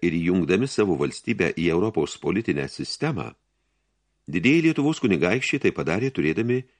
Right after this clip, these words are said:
didesnę stačiatikių ir nelietuvių valdinių dalį. Penkioliktame amžiuje galutinai nutrūko šios dalies organizaciniai bažnyčios ryšiai su Rusija,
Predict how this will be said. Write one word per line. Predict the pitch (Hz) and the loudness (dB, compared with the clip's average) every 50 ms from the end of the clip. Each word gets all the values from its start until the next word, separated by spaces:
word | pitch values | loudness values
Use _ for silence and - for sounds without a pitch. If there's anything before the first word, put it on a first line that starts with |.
| _ _ - | _ _ -4
didesnę | - 98 95 80 92 87 90 - - - 107 120 | -2 0 0 2 2 0 0 -2 -4 -4 -2 -2
stačiatikių | 127 - - - - - - 78 69 67 - 85 - - 107 120 - - - 104 | -4 -4 -6 -8 -8 -6 -6 -6 -6 -4 -4 -6 -4 -4 -4 -4 -4 -2 0 0
ir | 131 165 - - | 0 0 -2 -2
nelietuvių | - 101 104 110 139 151 151 147 147 - 87 80 76 92 110 95 | -2 0 2 2 2 2 0 -2 -2 -4 -4 -4 -2 -4 -2 -2
valdinių | 78 67 - 76 67 92 104 98 | -4 -4 -4 -6 -6 -6 -8 -8
dalį. | - 62 62 57 50 50 - _ _ _ _ _ _ _ _ _ _ _ _ _ _ _ _ _ _ _ _ _ _ _ _ _ _ _ _ _ _ _ _ _ _ _ _ _ _ _ - | -8 -10 -10 -12 -14 -18 -20 _ _ _ _ _ _ _ _ _ _ _ _ _ _ _ _ _ _ _ _ _ _ _ _ _ _ _ _ _ _ _ _ _ _ _ _ _ _ _ -2
Penkioliktame | - 113 120 165 185 185 170 - 156 135 120 | -2 0 0 0 0 -2 -2 -2 0 0 2
amžiuje | 117 123 120 104 117 123 120 95 | 2 0 0 0 0 0 0 0
galutinai | 90 82 73 - 73 80 92 117 | 0 -2 -2 -2 -2 0 0 0
nutrūko | 135 135 123 95 101 104 - 120 | 0 -2 -2 -2 -4 -2 -2 -4
šios | 107 - 76 73 69 | -4 -2 -4 -6 -4
dalies | 69 71 64 80 92 95 - 80 | -6 -4 -2 -2 -2 -2 -2 -4
organizaciniai | 67 71 73 69 67 - 78 87 - - 82 85 78 | -4 -4 -6 -4 -4 -4 -4 -4 -4 -4 -4 -4 -4
bažnyčios | 73 78 76 - 80 80 - 85 73 - - | -4 -4 -6 -6 -6 -6 -6 -6 -6 -6 -8
ryšiai | 71 73 - - - 78 82 - | -8 -6 -4 -4 -2 -2 -4 -4
su | - - 110 | -2 -2 -2
Rusija, | 123 120 - 101 - 57 57 50 57 | 0 0 0 -2 -2 -4 -6 -8 -8